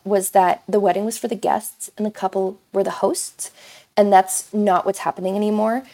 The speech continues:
I think that's why we're seeing a lot more elopements. We're seeing a much heavier emphasis on photography in the event timeline. We're seeing, uh, people making decisions that actually maybe are not super convenient for,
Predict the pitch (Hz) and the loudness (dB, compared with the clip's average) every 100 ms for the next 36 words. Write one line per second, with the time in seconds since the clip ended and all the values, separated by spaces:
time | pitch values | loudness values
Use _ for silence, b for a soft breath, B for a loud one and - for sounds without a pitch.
0 | B _ 190 202 190 208 - 202 190 196 | B _ -2 -2 0 -2 2 2 2 -2
1 | 208 233 208 185 - 180 180 170 160 - | -2 0 0 0 -2 -4 -4 0 0 0
2 | 190 208 - 190 - - 214 214 190 - | -4 -6 -6 -6 -4 -2 -2 0 -2 -6
3 | - 185 196 185 - 180 196 185 190 - | -8 -2 0 0 -2 -6 -6 -6 -6 -4
4 | 180 214 240 214 175 160 180 - 180 180 | 0 0 0 -4 -2 -2 -2 -2 -2 -2
5 | 185 175 165 160 - 160 160 175 190 226 | -2 -2 -2 -4 -6 -6 -4 -4 -4 -6
6 | B B B B 190 - - 208 208 202 | B B B B -4 -2 -2 0 2 0
7 | 196 196 202 b _ - 175 160 _ - | 0 -4 -6 b _ 2 2 2 _ -20
8 | _ - 226 233 214 214 214 185 190 233 | _ -2 0 2 0 0 -4 -4 -2 0
9 | 226 190 180 b b _ - 196 214 214 | 0 -2 -2 b b _ 2 6 6 2
10 | 247 196 214 269 226 220 - - 208 202 | 0 2 2 2 2 2 0 -4 -6 -6
11 | 185 208 285 214 - - 196 170 | -4 -2 0 -2 -6 -2 0 0